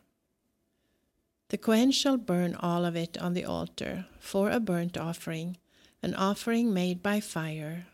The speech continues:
of a pleasant aroma to the Lord. If his offering is from the flock, from the sheep or from the goats, for a burnt offering, he shall offer a male without blemish. He shall kill it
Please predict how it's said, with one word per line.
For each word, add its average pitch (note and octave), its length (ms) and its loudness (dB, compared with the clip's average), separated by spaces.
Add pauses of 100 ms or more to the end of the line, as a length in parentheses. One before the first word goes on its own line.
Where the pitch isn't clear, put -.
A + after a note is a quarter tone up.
of F3 160 -2
a F3 80 2
pleasant F#3+ 600 -2
aroma E3 640 -4 (140)
to F3 120 -2
the E3+ 140 -2
Lord. E3 420 -6 (2500)
If - 200 2
his A3+ 180 4
offering C#4 480 2
is F#3+ 200 2
from F3 200 -2
the E3+ 80 -2
flock, - 520 -4 (200)
from F3+ 220 -2
the F3 60 -2
sheep F3 420 -2
or F#3+ 80 -2
from F#3+ 240 -2
the F#3 80 -2
goats, - 600 -6 (400)
for A3 220 0
a B3 80 4
burnt G3 340 2
offering, - 600 -6 (160)
he F#3 160 -2
shall F3+ 260 2
offer F#3+ 380 -2
a A#3 100 2
male F3 420 2
without F3 460 -2
blemish. - 600 -4 (800)
He G#3 80 4
shall G3+ 220 4
kill G#3+ 320 0
it B3 180 0